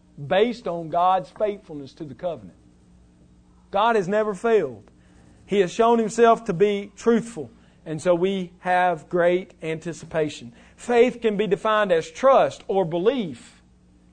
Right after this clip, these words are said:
<clears throat> or obedience to God as revealed in Jesus Christ. It mean, it is the means of salvation or eternal life. Faith affects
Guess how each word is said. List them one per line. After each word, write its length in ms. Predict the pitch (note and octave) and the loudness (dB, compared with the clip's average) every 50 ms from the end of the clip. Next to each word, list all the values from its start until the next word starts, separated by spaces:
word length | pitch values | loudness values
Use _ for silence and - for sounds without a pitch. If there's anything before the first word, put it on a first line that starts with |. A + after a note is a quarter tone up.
| _ _ _ _ _ _ _ _ _ _ _ _ _ _ _ _ - | _ _ _ _ _ _ _ _ _ _ _ _ _ _ _ _ -8
<clears throat> 320 | G#3 B3+ A#3+ G3+ F#3+ - | -6 -6 -4 -4 -4 -2
or 240 | G#3 G3 G#3+ A3 G#3+ | 2 2 4 4 4
obedience 720 | G3 F3+ D#3 D3 F#3 A3+ B3 A#3+ F#3+ E3 D#3 C#3+ C#3+ - | 2 0 0 0 -2 0 0 -2 -4 -6 -8 -12 -14 -16
to 120 | - D#3+ D3+ | -14 -14 -4
God 540 | C#3+ E3+ F#3+ G3+ F3 C#3 B2 G#2+ G#2+ G#2 - - _ _ _ _ _ _ _ - _ _ _ - - _ _ _ _ _ _ _ _ _ _ _ _ _ _ _ _ _ _ - | 0 2 2 4 2 0 -2 -4 -8 -16 -20 -20 _ _ _ _ _ _ _ -20 _ _ _ -20 -20 _ _ _ _ _ _ _ _ _ _ _ _ _ _ _ _ _ _ -4
as 240 | D#3 D#3+ D#3+ C#3 D#3 | -2 -2 -2 -2 -4
revealed 440 | D3+ C3+ D#3+ E3+ F3+ F#3 F3+ D#3+ | -8 -4 0 0 0 0 0 -2
in 120 | D#3 D3 D3 | -6 -10 -10
Jesus 380 | C#3+ E3+ E3+ D#3+ D#3 D3 - | -10 -10 -10 -10 -12 -14 -16
Christ. 640 | - - G#3 G#3 C#4+ C3 A2 G#2+ - - - _ _ _ _ _ _ _ _ _ _ _ | -6 -2 -2 -2 -2 -4 -8 -14 -20 -20 -20 _ _ _ _ _ _ _ _ _ _ _
It 120 | G3 G#3 G#3+ | 0 2 2
mean, 640 | G#3+ G#3+ A3 A#3 A#3+ B3 A#3+ B3 A3 F3+ D#3 D3+ - | 2 2 2 2 0 -2 -4 -8 -10 -10 -10 -10 -8
it 220 | - A3+ A#3 A#3 A#3+ | -4 -4 -4 -2 0
is 240 | A3+ A#3 A3 F3 D#3+ | 0 0 0 0 -2
the 80 | F3 | -2
means 680 | F3+ F3+ F#3 G3+ A3+ B3+ C4 C#4 C#4+ C#4 C4 A3+ E3 F#3+ | -2 0 0 2 2 2 2 0 0 0 -2 -2 -2 -2
of 120 | F3 - | -4 -4
salvation 800 | - - G3+ F#3+ F#3+ F3+ E3 F#3+ F#3+ G3 G3 - - G3 F#3 F#3 | -2 0 2 2 4 4 4 4 2 2 2 0 -6 -8 -8 -6
or 200 | F3+ D#3+ D#3+ E3+ | -4 -4 -4 -4
eternal 360 | D#3+ D#3+ - F3+ F3 E3+ E3 | -4 -6 -8 -8 -8 -6 -4
life. 380 | E3+ E3+ F3 D3+ B2 G#2+ - _ _ _ _ _ | -4 -4 -4 -4 -6 -12 -20 _ _ _ _ _
Faith 720 | - - - A3+ A#3 B3+ C#4 D4 D4 C4+ - - - _ _ _ _ _ _ _ _ | -10 0 4 4 6 6 4 2 -2 -4 -6 -12 -20 _ _ _ _ _ _ _ _
affects 580 | G3+ G3 G3 - - A#3+ A#3 A3 G#3 F#3 - | 2 2 2 2 2 2 2 2 0 -2 -6